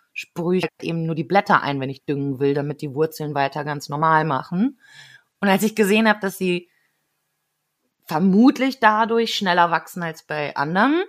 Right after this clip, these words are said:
also vielleicht gibt's noch andere Sachen, aber überwiegend sind die Bedingungen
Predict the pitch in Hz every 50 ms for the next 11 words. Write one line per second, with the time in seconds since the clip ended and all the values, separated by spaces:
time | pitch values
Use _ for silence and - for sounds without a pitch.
0 | - _ _ _ _ - - 131 123 - - - - 131 113 - - - 143 -
1 | - 135 135 - - 160 190 202 196 175 190 185 180 180 156 143 175 175 170 -
2 | 185 160 151 165 151 160 160 - - - - - 151 170 160 147 160 160 147 -
3 | 170 156 - 131 135 143 127 156 160 175 175 170 170 160 160 160 156 151